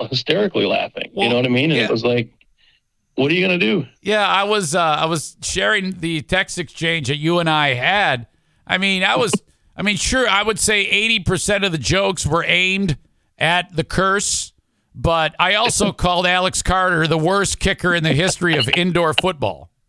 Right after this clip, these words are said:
Speaker 1: Yeah, exactly. I mean, it was, it's equal, equal opportunity, you know, and it's like, uh,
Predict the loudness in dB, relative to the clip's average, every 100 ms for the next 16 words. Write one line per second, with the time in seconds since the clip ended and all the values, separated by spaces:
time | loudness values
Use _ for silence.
0 | _ _ _ _ -10 -8 -2 -2 0 -4
1 | -2 -4 -8 _ -12 -6 -2 0 0 -2
2 | -2 0 0 0 0 -2 -4 -2 -4 -2
3 | -2 -2 0 0 0 -2 -6 -2 -2 -2
4 | -4 -2 0 -2 -4 -4 -4 0 0 0
5 | -2